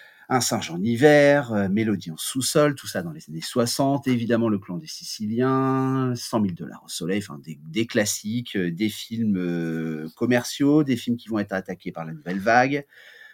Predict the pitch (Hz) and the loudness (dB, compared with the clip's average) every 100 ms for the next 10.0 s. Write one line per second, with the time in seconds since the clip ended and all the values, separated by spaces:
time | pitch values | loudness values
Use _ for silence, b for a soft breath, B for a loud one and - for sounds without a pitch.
0 | b 117 80 - 82 76 92 85 104 117 | b 2 2 0 -12 -8 -8 -6 -2 2
1 | 120 110 - 98 98 98 92 - 98 117 | 2 0 -6 -10 -10 -8 -8 -4 2 4
2 | 170 214 _ _ _ _ _ _ _ - | 4 0 _ _ _ _ _ _ _ -18
3 | - 113 113 107 104 101 139 131 139 131 | -4 2 4 4 2 2 0 2 2 4
4 | 127 123 123 123 95 95 107 107 90 85 | 4 2 2 0 0 0 0 0 -2 -2
5 | 98 98 78 78 - 76 71 73 85 - | -4 -4 -6 -8 -8 -10 -8 -10 -10 -10
6 | - 57 - 50 50 - - 69 69 - | -12 -12 -18 -20 -20 -20 -18 -16 -14 -10
7 | 82 104 107 - 85 85 90 - - 113 | -2 0 0 -2 -10 -12 -12 -10 -2 -2
8 | 113 110 98 87 85 80 80 82 85 87 | -2 -4 -4 -4 -4 -6 -8 -6 -4 -6
9 | - - - 160 90 - 92 98 104 | -8 -20 -14 -8 -8 -4 -4 0 -2